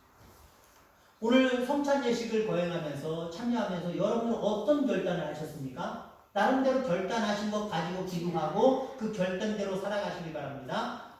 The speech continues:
혹 여러분들 중에 "나는 아무 결단도 없었는데요" 라고 하시는 분들이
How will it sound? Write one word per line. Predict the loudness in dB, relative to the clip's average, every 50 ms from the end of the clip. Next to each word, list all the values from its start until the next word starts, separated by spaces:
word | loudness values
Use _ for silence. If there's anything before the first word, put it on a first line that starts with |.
| 4 6
혹 | 8 8 8 4 4
여러분들 | 4 4 4 4 2 0 0 -2 -2
중에 | -2 -2 -2 -2 -4 -6 -8 -12 -10 -6
"나는 | -4 -2 -2
아무 | 0 0 -2 -2 0 -2
결단도 | -2 -2 -2 -2 -2 -2 -2 -4
없었는데요" | -6 -6 -6 -4 -4 -4 -4 -2 -2 0 0 2 2 2 2 4 4
라고 | 2 2 4 2
하시는 | 2 2 0 -2 -2 -2
분들이 | -2 -4 -4 -4 -6